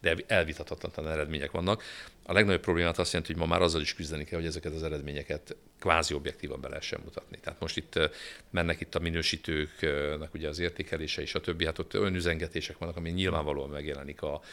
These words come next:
főleg a sajtó részéről az a politikai szándékoltság, amelyben a, az ország, a politikai, illetve a gazdasági teljesítmény befeketítése,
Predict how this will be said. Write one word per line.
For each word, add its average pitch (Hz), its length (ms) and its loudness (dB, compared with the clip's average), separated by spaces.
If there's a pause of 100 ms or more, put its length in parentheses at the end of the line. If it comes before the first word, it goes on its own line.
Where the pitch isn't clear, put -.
(440)
főleg 78 180 0
a 76 60 0
sajtó 76 320 0
részéről 76 280 -2
az 76 80 -2
a 78 60 -4
politikai 76 420 -2
szándékoltság, 76 680 -4
amelyben 76 360 -6
a, 71 160 -6 (560)
az 80 80 -4
ország, 78 600 2
a 78 340 -6
politikai, 78 600 -4
illetve 73 320 -2
a 76 80 -2
gazdasági 78 460 0
teljesítmény 73 520 -4
befeketítése, 78 960 -4